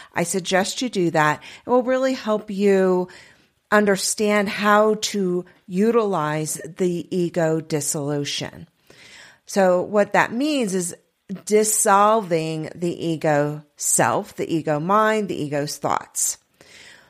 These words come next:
But let's talk just for a second about the I Am. That's a big I,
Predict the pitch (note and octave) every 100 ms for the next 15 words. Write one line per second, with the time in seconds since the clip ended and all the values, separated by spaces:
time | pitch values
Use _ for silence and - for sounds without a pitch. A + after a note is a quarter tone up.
0 | _ A3+ G#3+ - A3 F4+ - - D#4+ A#3+
1 | B3 - G3+ - - F4 G#4 F#4 - F#3
2 | C3 D3 C#3+ - _ _ _ _ G3+ F#3+
3 | E3+ E3 - - E3 E3+ E3 D3+ D3+ D#3
4 | D#3 _ D3 B2+ E2 G2 - _ _ _
5 | - D#3+ D#3+ - _ _ - E3 E3+ G#3+
6 | B3+ D3+ C#3+ C3 C#3+